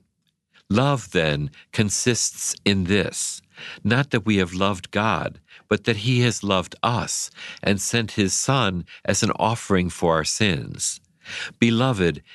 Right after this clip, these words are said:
if God has loved us so, we must have the same love for one another. First John four, nine to eleven. Nothing will nourish the missionary or the daughter of charity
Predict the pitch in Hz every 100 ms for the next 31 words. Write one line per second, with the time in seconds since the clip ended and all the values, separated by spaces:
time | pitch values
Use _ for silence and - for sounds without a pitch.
0 | - 104 95 120 120 110 107 - 98 107
1 | 98 82 - - 123 92 65 - - -
2 | _ 120 107 104 - 113 101 - 98 -
3 | 120 123 107 87 80 76 - _ - -
4 | 120 98 76 73 80 90 78 65 - _
5 | _ _ _ _ - - - - 117 113
6 | - - - 92 87 82 80 - _ _
7 | - - 113 107 101 92 - _ _ _
8 | 85 90 87 85 - 87 78 69 57 50
9 | - _ _ _ _ _ - - - 127
10 | 151 131 101 90 82 95 98 90 - 85
11 | 85 113 - 82 80 78 71 - _ 92
12 | 90 90 98 95 92 78 - - 123 104
13 | - 73 60